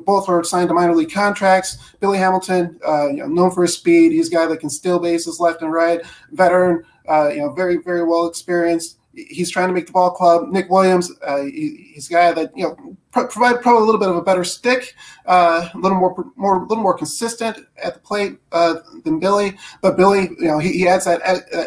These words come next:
extra element of speed, and that's something that the team can kinda take advantage of as well. And so it's gonna be, well, what does the team want? Do they, do they kinda want that speedster, or they want someone that can be a little more consistent there, uh, with the stick between those two? And so,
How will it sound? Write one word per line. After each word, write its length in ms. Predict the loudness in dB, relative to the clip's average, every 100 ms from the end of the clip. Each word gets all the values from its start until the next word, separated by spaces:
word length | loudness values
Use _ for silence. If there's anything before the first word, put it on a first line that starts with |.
| -6
extra 280 | -6 -4 -4 2
element 320 | 4 2 0
of 80 | -4
speed, 460 | -6 -2 0 0 -2
and 100 | -4
that's 160 | -2
something 280 | -2 -2 -2
that 220 | -2 -6
the 60 | -10
team 220 | -4 -4
can 140 | -4
kinda 240 | -4 -2 -4
take 160 | -6
advantage 320 | -6 -2 -2 -4
of 80 |
as 100 | -4
well. 140 | 0 0
And 80 | 0
so 100 | -2
it's 80 |
gonna 160 | -2 0
be, 140 | 2
well, 280 | 2 2 -2
what 180 | -2 -4
does 140 | -6
the 60 | -6
team 180 | -4 0
want? 220 | 0 -2
Do 80 | -6
they, 120 | -6
do 220 | -6 -10
they 80 | -8
kinda 220 | -2 0
want 140 | 0 -2
that 100 | -8
speedster, 720 | -6 -4 -2 2 2 2 -4 -14 -4
or 80 | 2
they 80 | 4
want 280 | 4 0
someone 220 | -4 0 0
that 80 |
can 80 | 0
be 80 | -2
a 60 | 0
little 200 | 0 0
more 160 | -2
consistent 460 | -2 -8 -8 -8 -8
there, 300 | -6 -8 -10 -20 _ -4
uh, 60 |
with 140 | -4 -6
the 40 |
stick 260 | -4 -4 -4
between 260 | -2 0
those 200 | 2 0
two? 140 | -2 -2
And 100 | 2
so, 300 | 2 2